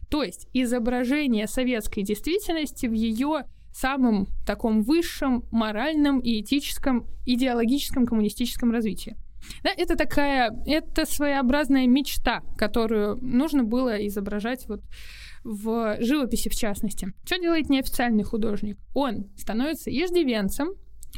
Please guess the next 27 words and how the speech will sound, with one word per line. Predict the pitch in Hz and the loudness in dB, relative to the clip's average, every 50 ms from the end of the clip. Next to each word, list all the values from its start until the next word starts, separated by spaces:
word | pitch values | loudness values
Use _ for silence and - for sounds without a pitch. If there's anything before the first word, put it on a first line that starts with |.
| - - - - - - | -12 -12 -14 -16 -6 -2
он, | 233 262 302 330 320 302 254 | 0 0 2 2 2 2 2
э, | - - 233 226 233 | 2 2 0 0 2
не | 220 214 247 311 | 2 2 2 2
работает | 349 339 240 226 226 196 - 196 208 214 - | 2 2 2 2 2 2 2 0 0 0 0
официально, | 254 - 262 - - 262 254 247 240 220 214 | 0 0 -2 -2 0 -2 0 2 2 2 4
либо | 240 285 302 - 269 | 2 2 2 2 2
же | - 269 - | 2 2 2
подрабатывает | - 233 220 220 208 202 220 240 254 247 - 220 226 220 214 - | 4 2 2 2 2 0 0 -2 0 0 0 0 0 -2 -2 0
там | 214 214 214 | 0 0 0
каким-нибудь, | - 214 202 - 240 226 208 196 202 202 | 0 0 0 0 0 0 0 0 -2 -2
как | - - 330 - | -2 -4 -2 0
и | - | 2
музыканты, | 277 277 233 254 254 - 196 208 196 196 196 | 2 2 2 0 -2 -4 -4 -4 -4 -4 -4
тоже | 202 208 202 185 196 | -2 -2 -2 -2 -4
кочегаром, | - 214 202 - - 180 196 196 262 320 370 392 381 359 349 339 330 330 311 311 - - - - - - - | -4 -6 -6 -6 -4 -4 -2 -2 -2 -2 0 0 0 0 0 0 0 0 -2 -4 -8 -12 -14 -16 -18 -18 -8
охранником, | - 196 226 - - - - 214 269 311 349 349 339 330 311 311 302 302 294 254 - 285 262 262 240 233 208 - - - - - | -6 -6 -4 -2 -2 -2 0 0 0 2 2 2 2 4 4 6 6 4 4 2 2 2 2 4 2 2 0 -2 -8 -14 -6 -4
там, | 240 226 226 233 | -2 -2 -2 -2
кем | 233 - 320 330 320 | -2 0 0 2 4
угодно, | 277 233 240 214 196 196 160 185 - - - - - - - - - - - - - - | 4 4 4 2 2 -2 -4 -4 -4 -6 -8 -10 -12 -12 -12 -14 -14 -16 -12 -6 -2 0
кем | 277 277 277 | 0 0 2
получится. | 262 294 277 269 262 240 - 226 220 - 208 | 2 2 2 2 0 0 -2 -4 -4 -4 -4
Но | 208 220 220 | -2 -2 -2
зато | 233 262 247 330 359 403 | -2 -2 -2 -2 -2 0
он | 370 302 | 0 0
пишет | 247 - 294 302 - 262 226 - - | 2 0 0 0 0 -2 -2 -2 -4
в | - - | -6 -8
стол | - - - - 262 233 214 254 359 427 | -10 -8 -4 -2 -2 0 0 -2 -2 -4